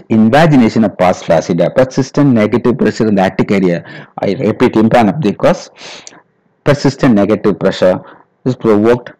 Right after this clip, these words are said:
formation of retraction pocket, because this eardrum, pars flaccida portion of the tympanic membrane doesn't have the middle fibrous layer, so it very easily retracts. So these pockets begin, begins to,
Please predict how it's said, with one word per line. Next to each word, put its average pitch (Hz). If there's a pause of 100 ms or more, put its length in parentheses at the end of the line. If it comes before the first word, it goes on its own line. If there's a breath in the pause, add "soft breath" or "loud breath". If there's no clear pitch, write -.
(340)
formation 101
of 160
retraction 131
pocket, 143
because 113 (340 loud breath)
this 190
eardrum, 104 (360)
pars - (180)
flaccida 117
portion 95
of 95
the 151
tympanic 101
membrane 90
doesn't 101
have 104
the 95
middle 92
fibrous 127
layer, 85 (340 loud breath)
so 175 (120)
it 110 (200)
very 120
easily 117 (200 loud breath)
retracts. 110
So 180
these 135
pockets 113
begin, 104 (340 loud breath)
begins 123
to, 123